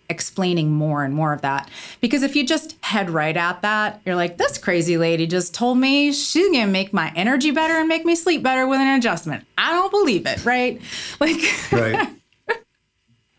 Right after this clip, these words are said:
Speaker 2: How do you know, you know, based on x-rays and everything else, I mean, are, are, since you have, you know, acupuncture, you have, you know, the chiropractic piece of it, you have the wellness piece of it. Um, you know,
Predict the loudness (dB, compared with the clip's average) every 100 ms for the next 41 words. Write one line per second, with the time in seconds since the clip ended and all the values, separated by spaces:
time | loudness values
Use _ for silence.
0 | _ -8 -8 -12 -6 -4 0 2 2 4
1 | 4 4 2 2 0 2 2 2 2 0
2 | 0 0 2 0 0 0 2 0 0 0
3 | 0 0 0 0 0 0 -2 -2 -4 -2
4 | -2 0 0 0 -4 -14 _ _ _ -2
5 | 0 0 -2 -2 0 -2 0 0 2 2
6 | 0 0 -2 -6 -6 -2 0 -2 -2 -2
7 | -2 -2 -2 -2 -2 -2 0 0 0 -2
8 | -2 0 0 -2 0 -2 0 0 0 -2
9 | -10 -12 -10 -10 -10 -12 -2 0 2 2
10 | 0 -2 -6 _ _ _ _ _ 0 2
11 | 0 -2